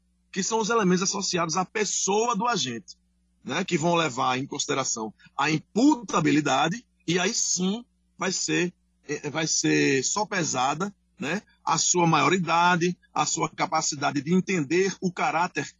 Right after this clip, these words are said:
ilícito do fato, né, a sua potencial consciência de que aquilo era proibido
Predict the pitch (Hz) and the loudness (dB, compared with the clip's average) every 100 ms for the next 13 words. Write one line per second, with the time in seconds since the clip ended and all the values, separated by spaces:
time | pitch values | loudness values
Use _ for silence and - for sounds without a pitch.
0 | _ _ 175 185 180 240 - 175 170 - | _ _ 2 4 6 4 0 -2 -6 -2
1 | 143 143 160 175 185 _ _ _ 120 156 | 2 2 2 -2 -10 _ _ _ -4 -2
2 | 220 - - 170 - 214 208 185 196 202 | -2 -6 -4 -2 0 -2 0 0 0 0
3 | - 190 214 190 220 - 208 208 185 185 | 0 0 0 0 -4 -2 0 0 0 -4
4 | 214 190 202 190 185 185 175 165 202 196 | -4 -2 -2 0 0 0 0 2 2 0